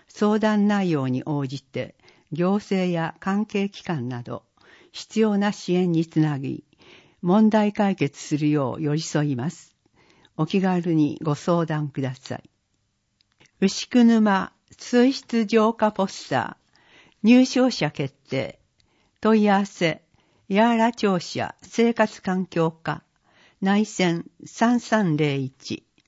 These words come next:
牛久沼流域の四市、つくばみらい市、龍ケ崎市、牛久市、つくば市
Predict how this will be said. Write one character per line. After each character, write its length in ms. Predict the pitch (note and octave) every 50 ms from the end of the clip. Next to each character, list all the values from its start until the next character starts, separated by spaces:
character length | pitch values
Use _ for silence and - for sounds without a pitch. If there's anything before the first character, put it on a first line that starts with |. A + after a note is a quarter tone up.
| _ _ _ _ _ _ _ _ _ _ _ _ _ _ _ _ _ _ _ -
牛 300 | F#3 F#3 - - - -
久 140 | - B3 A#3
沼 460 | A3+ A3 G#3+ G#3 G3 G3 - - - -
流 280 | F3+ F3+ A3 A3+ A3
域 280 | A3+ A3 G#3 - - G#3
の 140 | G3+ G3 F#3+
四 280 | F#3+ F#3+ F3+ D3+ D3
市、 360 | D#3 - - - A2 - - _ _ _ _ _ _ _ _ _ _ _ _
つ 120 | - -
く 140 | - B3 A#3
ば 160 | A#3 A#3+ A#3+
み 120 | A3+ A3
ら 160 | A3 G#3 G3 F3
い 80 | D#3
市、 360 | D#3 - - - A#2 - - _ _ _ _ _ _ -
龍 240 | E3 G3+ A#3 A3+ A3
ケ 140 | G#3+ G#3+
崎 320 | G3+ - G3+ F#3+ - - F3
市、 360 | - - - - - - _ _ _ _ _ _ _ _ _ _
牛 300 | F3+ F#3+ - - - -
久 120 | - G#3
市、 320 | G3 - - - A2+ - - _ _ _ _ _ _ _ _
つ 140 | - - -
く 160 | - A3+ A3
ば 160 | G#3 G#3 A3
市 320 | - - - - A2 -